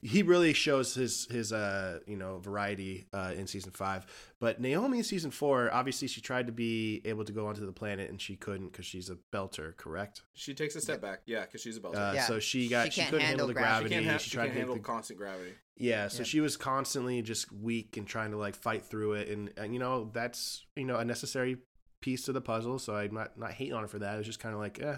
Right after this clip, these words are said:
Speaker 1: I'm not, not stoked on her storyline this, this season. In season five, I'm not gonna get into it as, as me either, but I feel like it continues off of that, um, and gets even worse, uh, from a, I don't know. She's, she's doing better for me in season five, but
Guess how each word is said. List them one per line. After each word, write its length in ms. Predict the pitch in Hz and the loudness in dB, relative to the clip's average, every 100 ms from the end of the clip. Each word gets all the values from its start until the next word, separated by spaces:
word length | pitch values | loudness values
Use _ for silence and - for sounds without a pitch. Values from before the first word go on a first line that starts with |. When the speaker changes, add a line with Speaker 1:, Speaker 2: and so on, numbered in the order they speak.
| 139 | -6
Speaker 1:
I'm 80 | 120 | -4
not, 240 | 117 - | -4 -4
not 280 | 117 110 - | -6 -6 -8
stoked 480 | - - - 113 - | -12 -10 -2 -2 -2
on 80 | 101 | -6
her 80 | 98 | -6
storyline 500 | - 101 98 95 95 | -4 -4 -2 -4 -6
this, 300 | 90 - - | -10 -12 -12
this 120 | 92 - | -10 -4
season. 340 | 117 98 95 - - - - - - | -4 -4 -8 -12 -20 -20 -20 -12 -4
In 100 | 135 | 2
season 300 | 202 185 170 | 4 4 4
five, 500 | - 147 139 113 - - - - - | 6 10 10 8 -2 -18 -20 -20 -8
I'm 80 | 113 | 0
not 120 | 120 | 0
gonna 100 | 123 | 2
get 80 | 120 | 0
into 200 | 113 120 | 0 0
it 80 | 117 | 0
as, 200 | 110 104 - - | 0 -2 -10 -8
as 120 | 110 | -4
me 140 | 107 165 | 2 4
either, 140 | 131 | 4
but 140 | 107 | 2
I 60 | 101 | 0
feel 140 | 123 | 0
like 80 | 110 | -4
it 80 | 101 | -4
continues 380 | 104 - 107 98 | -8 -6 -6 -4
off 200 | 95 107 | -6 -4
of 60 | |
that, 300 | 110 113 - - - - - - | -2 -2 -2 -8 -20 -20 -20 -10
um, 400 | 95 92 92 92 | -6 -4 -4 -6
and 200 | 98 95 | -8 -6
gets 160 | 95 - | -8 -8
even 180 | 92 90 | -10 -8
worse, 440 | 90 85 - - - _ - | -6 -6 -8 -10 -14 _ -8
uh, 420 | 87 87 85 80 - _ _ _ _ _ - | -6 -4 -6 -8 -12 _ _ _ _ _ -12
from 180 | 90 | -10
a, 240 | 82 82 85 - _ _ _ _ _ | -8 -8 -10 -14 _ _ _ _ _
I 40 | 98 | -12
don't 80 | 80 | -10
know. 120 | - - _ _ - _ _ | -12 -14 _ _ -20 _ _
She's, 240 | - 202 180 | -2 0 2
she's 160 | - 190 | 2 6
doing 180 | 220 165 | 8 8
better 160 | 131 | 6
for 100 | 117 | 4
me 60 | 113 | -2
in 60 | |
season 220 | 101 95 98 | -2 -6 -4
five, 240 | 85 85 | -6 -4
but 180 | 98 | -6